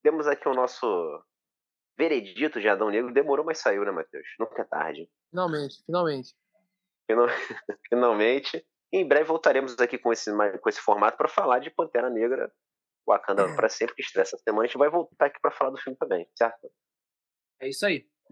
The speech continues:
Speaker 1: Então valeu, galera. Tamo junto. Espero que vocês tenham curtido aí a nossa, as nossas baboseiras sobre Adão Negro.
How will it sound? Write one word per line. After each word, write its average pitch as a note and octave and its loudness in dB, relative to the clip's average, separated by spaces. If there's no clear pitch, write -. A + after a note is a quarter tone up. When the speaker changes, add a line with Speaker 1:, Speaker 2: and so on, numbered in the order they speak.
Speaker 1:
Então - 2
valeu, A#2+ 4
galera. G#2 4
Tamo C#3 2
junto. B2+ -2
Espero - -2
que - -14
vocês - -12
tenham A2 0
curtido G#2 0
aí G#2 6
a G2+ 4
nossa, F#2+ -2
as F#2 -2
nossas G2 0
baboseiras G2+ 2
sobre F2+ -2
Adão F#2+ 0
Negro. A#1+ -6